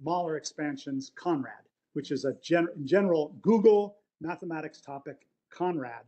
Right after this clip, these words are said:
is a very good approach to, uh, finding a nice write-up. I relied on, uh, a, a,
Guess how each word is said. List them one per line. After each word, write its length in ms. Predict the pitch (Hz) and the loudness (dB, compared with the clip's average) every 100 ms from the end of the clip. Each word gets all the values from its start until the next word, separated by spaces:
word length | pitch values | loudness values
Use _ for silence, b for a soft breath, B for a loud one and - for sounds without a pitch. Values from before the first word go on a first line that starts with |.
| _ _ - | _ _ -10
is 140 | 131 | -6
a 60 | 139 | -6
very 280 | 131 143 135 | -2 -2 0
good 260 | 135 127 123 _ _ - | -2 -4 -6 _ _ -20
approach 480 | 127 156 143 - - | -8 -2 -2 -4 -10
to, 300 | 127 127 123 | -10 -8 -8
uh, 40 | - | -8
finding 360 | 151 139 135 | -6 -6 -8
a 280 | 123 - 151 | -12 -16 -14
nice 220 | 131 - | -12 -10
write-up. 280 | 139 127 123 _ _ _ _ _ _ - | -10 -10 -14 _ _ _ _ _ _ -6
I 320 | 190 240 254 247 - _ _ | 2 2 2 -4 -18 _ _
relied 380 | 175 196 196 196 | 4 4 4 2
on, 260 | 196 180 175 | 0 -4 -8
uh, 340 | 185 160 151 - _ _ - | -10 -10 -10 -12 _ _ -16
a, 60 | 180 | -14
a, 40 | - | -12